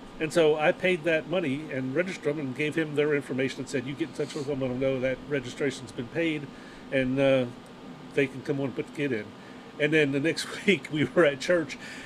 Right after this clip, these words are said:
and she comes to me talking to other people, but, you know, she said, "Gary, guess what? Coolest thing happened. We, you know, we, we wanted to get our child, this child that they were now taking care of, into that school." She said,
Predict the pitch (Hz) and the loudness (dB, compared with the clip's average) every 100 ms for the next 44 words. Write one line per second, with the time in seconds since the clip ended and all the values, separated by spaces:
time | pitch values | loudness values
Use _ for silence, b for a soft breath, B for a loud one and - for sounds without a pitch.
0 | B 220 202 220 170 - 190 - - 127 | B 0 4 2 2 6 8 8 4 6
1 | 196 175 165 B B - - 202 208 170 | 6 6 4 B B -14 6 6 6 8
2 | 175 233 - 151 170 156 156 175 156 - | 10 8 4 2 2 4 2 4 2 2
3 | 208 254 - 285 277 247 294 - 302 - | 0 0 -2 -4 -4 2 2 4 4 4
4 | B B 339 339 330 269 - 294 277 220 | B B 10 10 10 6 2 2 2 0
5 | 208 170 147 - B B 240 254 208 220 | -4 -2 -4 -4 B B -2 2 2 4
6 | 233 247 254 214 240 196 202 226 180 156 | 4 6 6 6 0 2 2 2 4 4
7 | 151 214 233 226 190 151 135 - 180 180 | 4 4 4 4 2 0 0 2 4 4
8 | 170 165 160 160 160 185 165 165 156 180 | 2 0 0 0 0 0 0 -2 4 4
9 | 170 170 151 180 180 165 180 175 - 190 | 6 2 0 -2 0 4 4 2 -2 0
10 | 196 - 170 147 147 | 0 -4 -6 -6 -8